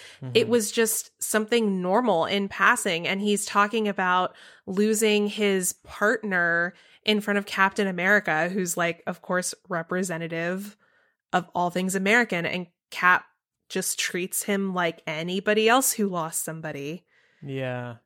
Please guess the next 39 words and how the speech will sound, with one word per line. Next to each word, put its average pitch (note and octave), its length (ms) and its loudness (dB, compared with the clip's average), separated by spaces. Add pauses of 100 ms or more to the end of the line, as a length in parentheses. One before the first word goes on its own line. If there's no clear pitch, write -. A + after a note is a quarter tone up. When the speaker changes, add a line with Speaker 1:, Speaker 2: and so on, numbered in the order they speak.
(120)
Speaker 2:
And G3+ 100 4
I G3 100 4
thought A3+ 280 2
that B3 180 4
was C#4+ 140 -4
the C4+ 140 -2
important C4 520 -6
thing, E3+ 240 -4
is F3+ 160 -8
that, - 260 -2
like, F#3+ 260 -6
yeah, A3 360 4
when G3 320 -2
fifty G#3+ 400 -8
percent G#3+ 400 -2
of G#3 100 0
everyone G3+ 460 -2
you F#3+ 100 -2
know F#3 200 -4
and F#3 100 -6
love F#3 180 -4
gets - 280 -8
wiped F3 260 -6
out, A#3 420 4 (840)
it, - 240 2 (360)
<laughs> - 400 -12
it G#3+ 140 2
kind A#3 260 2
of G#3+ 160 -2
puts A3+ 300 -2
people G3+ 560 0
on F#3+ 240 4
this, G#3 180 0
like, F#3 200 2
equal G3 320 -2
playing G#3 360 0
field F3+ 280 -4
where F#3+ 120 -2
we've F#3 240 -2